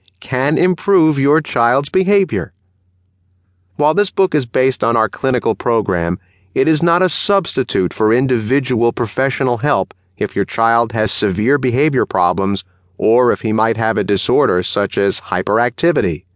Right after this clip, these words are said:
officially known as attention deficit hyperactivity disorder. Refer to Chapter four, Does My Child Have A D H D?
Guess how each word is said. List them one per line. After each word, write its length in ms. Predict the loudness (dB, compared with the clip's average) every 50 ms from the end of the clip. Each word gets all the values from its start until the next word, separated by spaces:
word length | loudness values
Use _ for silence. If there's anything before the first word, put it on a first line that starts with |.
| _ _ _ _ _ _ _ _ _ _ _ _ _ _ _ -8
officially 540 | -8 -4 -2 -2 -2 0 0 0 0 0 2
known 260 | 2 0 0 0 0
as 300 | 0 0 0 0 -2 -4
attention 520 | -4 -6 -4 -2 -2 -4 -2 -2 -2 -4 -2
deficit 460 | -2 -2 -2 -2 -2 -2 -2 -4 -4
hyperactivity 880 | -2 -2 -4 -2 0 0 0 0 -2 -2 -2 -2 -2 0 -2 -2 -2
disorder. 600 | -2 -2 -2 0 0 2 2 0 0 -4 -8 -14 _ _ _ _ _ _ _
Refer 300 | -6 -6 -2 0 0 0
to 80 | 0 0
Chapter 400 | -2 -2 -2 -2 -2 -2 -6 -8
four, 500 | -6 -4 -2 0 2 2 0 0 -4 -6 _ _ _ _
Does 200 | -2 0 0 0
My 140 | 0 -2 -2
Child 380 | -2 -2 -2 0 0 0 0 0
Have 160 | -2 0 0
A 120 | 0 0
D 200 | 0 0 0 0
H 240 | 0 -2 -2 -4 -2
D? 320 | -2 0 0 -2 -4 -8